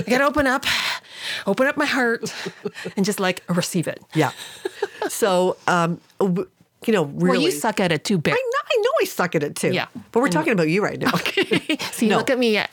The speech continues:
Speaker 1: trying to, like,
Speaker 2: <laughs>
Speaker 1: deflect.
Speaker 2: I'm, I'm avoiding her gaze at the moment.
Speaker 1: Yes.
Speaker 2: No, but both of us are, are really suck at this
Speaker 1: Mm-hmm.
Speaker 2: because, uh, as, uh, Enneagram two, Mary is the giver,
Speaker 1: Mm.
Speaker 2: and it's hard for her to receive.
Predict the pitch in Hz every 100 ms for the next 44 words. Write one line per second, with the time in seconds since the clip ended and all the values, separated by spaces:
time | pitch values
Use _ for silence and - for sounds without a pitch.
0 | - 226 226 - 220 - - 202 - 185
1 | - - 294 269 240 190 - - - 240
2 | 233 180 208 220 202 208 226 214 180 170
3 | 165 156 143 190 190 175 147 - - 285
4 | 247 240 262 269 254 180 156 - - 156
5 | 135 _ _ _ - 160 165 196 175 -
6 | 147 131 - - - - 180 175 165 151
7 | 165 196 202 170 160 - 160 143 135 -
8 | 156 139 123 139 127 - 175 160 160 147
9 | 147 - 240 240 185 160 165 139 139 143
10 | 143 175 240 403 - - 185 156 160 165
11 | 156 - - 208 220 226 - 175 160 143
12 | - - 147 170 220 -